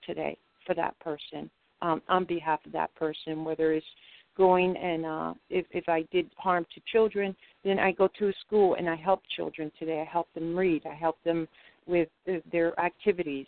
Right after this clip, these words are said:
You know, I, I do other things. Um, I, I may have to go and clean up, uh, <laughs> an area. I mean, it, it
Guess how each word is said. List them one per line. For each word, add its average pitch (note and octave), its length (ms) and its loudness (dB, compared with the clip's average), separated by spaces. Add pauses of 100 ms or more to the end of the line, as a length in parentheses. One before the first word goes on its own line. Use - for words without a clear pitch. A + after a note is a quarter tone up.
You D#3+ 140 -6
know, D#3 200 -4 (320)
I, D#3 400 -10
I E3 120 -2 (100)
do F#3+ 260 -2
other F3+ 300 2
things. F3+ 260 0 (120)
Um, E3 120 -2 (320)
I, E3+ 220 -2
I F3 80 2
may E3+ 420 2
have F3 260 -2
to F3 100 -4
go F#3 400 10
and F3+ 320 2 (440)
clean G#3+ 240 6
up, G3+ 180 6 (220)
uh, F#3+ 180 12 (380)
<laughs> - 380 2
an G3+ 200 6
area. G3+ 560 12
I F3+ 80 4
mean, F3+ 280 2
it, F#3+ 160 2 (200)
it G3 140 4